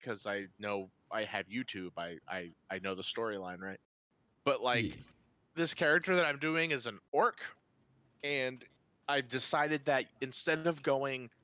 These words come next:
Speaker 1: stealth archer, which is what, like, I think the default <laughs> is for everybody when they first get started, um,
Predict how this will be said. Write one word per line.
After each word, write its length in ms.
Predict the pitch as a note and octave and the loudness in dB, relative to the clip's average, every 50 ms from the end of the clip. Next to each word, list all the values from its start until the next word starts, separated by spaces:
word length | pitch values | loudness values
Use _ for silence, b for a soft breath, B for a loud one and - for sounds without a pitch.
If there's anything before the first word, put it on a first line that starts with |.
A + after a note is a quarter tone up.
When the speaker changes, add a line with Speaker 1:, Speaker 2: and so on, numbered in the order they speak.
| _ _ _ _ _ - | _ _ _ _ _ -4
Speaker 1:
stealth 760 | - - - - - - - B2+ B2+ C#3+ E3+ E3+ - - - - | -2 -2 0 -2 -2 0 2 2 4 4 4 4 2 -2 0 2
archer, 640 | E3+ G#3 A3 G#3+ - - C3 A#2 A#2+ D3 E3 D3+ - - | 4 4 4 4 2 4 4 6 6 4 2 0 -6 -6
which 220 | A#2 A#2 A2+ - | -6 -4 -4 -2
is 240 | B2+ B2 A#2 - A2 | -4 -4 -4 -6 -2
what, 200 | A#2 C3 A#2+ - | 0 0 0 2
like, 260 | B2 B2+ B2+ B2+ A#2+ A#2+ - - | 2 2 0 0 0 -4 -4 -4
I 100 | B2+ A#2 | -4 -4
think 320 | A2 - C3+ B2 - - | -4 -4 -4 -4 -6 -6
the 100 | - C3 | -6 -6
default 580 | B2+ - B2+ C3 C#3 - - D#3 C3+ C#3 C3 - | -4 -2 -4 -4 -4 -2 0 2 2 2 0 -2
<laughs> 0 | |
is 300 | C3 A#2 A#2+ - - - | -8 -8 -6 -4 -4 -4
for 260 | - - D#3 C#3+ B2+ | -2 0 2 4 4
everybody 760 | D3 C3+ C#3 - - C3+ D#3 C#3+ - - - C#3+ A#2+ G2+ A2 A2 | 4 2 0 -2 -4 -4 -4 -4 -4 -4 -4 -4 -2 -2 -4 -6
when 180 | G#2+ G#2+ G#2 | -6 -8 -8
they 140 | G#2 G#2 G2+ | -6 -6 -8
first 380 | G2 _ - G#2+ G#2 G2 - - | -6 _ -8 -8 -8 -8 -8 -10
get 180 | G#2+ G2 - | -10 -10 -10
started, 420 | - - A2+ G2 F#2 F#2+ G2+ A2 B2+ _ _ _ _ _ _ _ _ _ _ _ _ - | -8 -8 -6 -6 -6 -6 -8 -10 -12 _ _ _ _ _ _ _ _ _ _ _ _ 2
um, 420 | A#2+ A#2 A2+ A2 G#2+ G#2+ G#2+ | 4 4 4 2 0 -4 -8